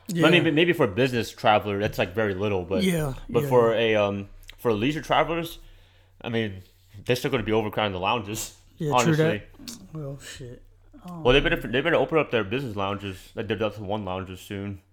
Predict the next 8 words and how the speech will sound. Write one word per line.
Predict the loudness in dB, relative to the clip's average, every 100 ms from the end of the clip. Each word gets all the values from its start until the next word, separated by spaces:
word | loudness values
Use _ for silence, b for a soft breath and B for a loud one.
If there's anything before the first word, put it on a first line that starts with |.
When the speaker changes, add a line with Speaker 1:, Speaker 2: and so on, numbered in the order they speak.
| _ _ _ _ _ _ _ _ -20
Speaker 1:
Then | -10 -6 2
those | 2
people | 0 -8
gonna | -8 -10
be | -10
pissed. | -10 -12 -12 -18 b b b b b _ _ _ 2
Speaker 2:
Oh | 6 6
yeah, | 6 2